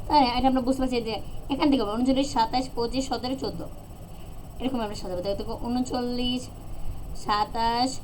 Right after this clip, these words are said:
পঁচিশ, সতেরো, চোদ্দ। দেখেছো কি সুন্দরভাবে আমরা বড় থেকে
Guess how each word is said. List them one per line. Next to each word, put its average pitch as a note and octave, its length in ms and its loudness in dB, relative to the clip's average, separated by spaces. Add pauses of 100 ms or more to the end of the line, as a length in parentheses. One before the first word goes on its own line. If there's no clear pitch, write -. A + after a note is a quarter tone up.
(680)
পঁচিশ, C4 680 2 (1200)
সতেরো, A#3+ 580 2 (880)
চোদ্দ। C4 360 6 (880)
দেখেছো C#4 320 2
কি C#4 120 0
সুন্দরভাবে B3+ 440 0
আমরা A#3+ 220 0 (160)
বড় G#3+ 240 -2
থেকে A#3 240 -4